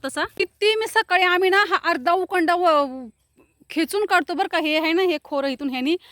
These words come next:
आणि हे बघा ह्या कोंबड्या सगळा उकंडा खाली घेतात. मला फार या कोंबड्याचा राग येतो बाई. आणि आता ना हे आपलं गोसावळी उंच शेंड्याला पिकलेत, म्हणजे सॉरी, म्हणजे चांगले आलेत बरं का. आणि खाली नाहीच, आता ते कसे आहेत तेच मी विचार करते कसं काढायचं.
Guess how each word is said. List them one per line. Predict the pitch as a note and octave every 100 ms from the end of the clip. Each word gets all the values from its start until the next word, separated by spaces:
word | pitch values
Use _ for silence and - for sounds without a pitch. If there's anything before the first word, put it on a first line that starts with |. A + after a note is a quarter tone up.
| _ -
आणि | A#3
हे | C4+
बघा | D4+
ह्या | D4+
कोंबड्या | - E4 C#4 C#4
सगळा | - E4 D#4 A#3 D4+
उकंडा | F#4 E4+ D4+ C#4 C#4
खाली | C#4
घेतात. | B3+ B3
मला | B3+ C4+
फार | - D4+
या | E4+
कोंबड्याचा | E4 C#4 A#3+ A#3
राग | A#3 A3+
येतो | G#3 F#3+
बाई. | F#3 F3+ _ _ _ _ _ _ _ _ _ _ _ _ _ -
आणि | A#3+ C4+
आता | C4+ C4+ D#4
ना | F4+ D#4+
हे | C#4+
आपलं | C4+ C#4 D4+ F#4+ - _ _ _ _ _ _ A3+
गोसावळी | D4+ C4+ F4 E4 F4 F#4 A#4+ _ _ _ _ -
उंच | E4+ G#4 G#4+ G#4+ G4+ G#4
शेंड्याला | A#4 G4+ F4+ F#4+ G#4+ _ _ _ -
पिकलेत, | G#4 - F4 C4+ _ C4+
म्हणजे | C#4+ C4+
सॉरी, | - F4+ D#4+ C#4
म्हणजे | D4+ F4
चांगले | - F#4+ F4+ G4
आलेत | F#4 D4
बरं | G4 -
का. | F4 A#4 _ _ _ _
आणि | - D4+ E4+ F4 F4 E4+ -
खाली | F4+ F#4
नाहीच, | F#4+ F#4+ G4
आता | E4
ते | E4
कसे | F4+ G#4 - F#4+
आहेत | -
तेच | F#4 F#4
मी | G4+
विचार | F#4 E4+ D#4+
करते | E4 D#4+
कसं | D#4 E4 D#4
काढायचं. | D#4 D4 C#4+ D4+